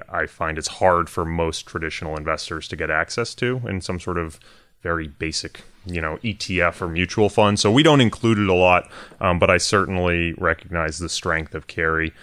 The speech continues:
From a asset allocation perspective, what we tend to see is most common, and again, having a very U S perspective, is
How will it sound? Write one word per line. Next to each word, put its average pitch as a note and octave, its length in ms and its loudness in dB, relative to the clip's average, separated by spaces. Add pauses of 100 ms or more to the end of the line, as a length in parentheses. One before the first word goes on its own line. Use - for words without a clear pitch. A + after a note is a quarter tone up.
(460)
From C3+ 460 4
a G#2 920 4
asset C#3 300 2
allocation A2+ 560 2
perspective, F#2+ 560 -2
what F#2+ 220 -2
we A2+ 340 0
tend G#2+ 480 -2
to F#2+ 80 -4
see F#2 680 -2 (300)
is F2 140 -6
most F2+ 340 0
common, E2 460 0
and F2 120 -2
again, E2+ 440 -2 (360)
having A2 380 0
a F#2+ 60 0
very F#2 240 0
U F2 280 -2
S E2 120 0
perspective, F2 560 -4
is E2 240 -2